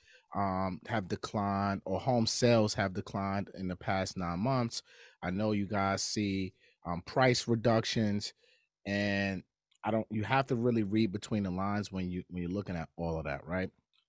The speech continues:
So right now, year over year, November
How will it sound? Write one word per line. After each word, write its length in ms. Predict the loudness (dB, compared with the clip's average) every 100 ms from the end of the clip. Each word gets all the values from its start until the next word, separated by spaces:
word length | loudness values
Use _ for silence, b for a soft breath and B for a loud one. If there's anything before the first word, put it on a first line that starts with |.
| -8
So 520 | -2 4 4 4 0 _ _ _ _ _
right 280 | -2 2 2
now, 580 | 4 2 2 2 -2 -6 -8
year 320 | -2 2 2
over 260 | 2 2 2
year, 300 | 2 2 2
November 560 | 0 -2 -2 0 0